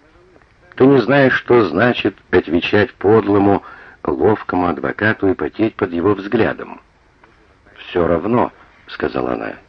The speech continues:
«Нет, я могу». «Слушай», — сказал я и, зажмурившись, бросился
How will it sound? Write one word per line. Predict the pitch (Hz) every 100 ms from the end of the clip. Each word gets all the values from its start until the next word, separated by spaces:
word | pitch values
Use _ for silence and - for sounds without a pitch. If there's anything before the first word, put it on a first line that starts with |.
| _ _ _ _ _
«Нет, | 78 80 82 - - - _ _ _ _ _ _ _ -
я | 65 67
могу». | 67 113 127 135 156 _ _ _ _ _ _ _ _ _ _ _ _ _ _ _ -
«Слушай», — | - 180 156 90
сказал | - 87 87 87
я | 120 156
и, | - -
зажмурившись, | 117 101 90 80 143 151 - - 113
бросился | 64 90 135 - 113 - 107 98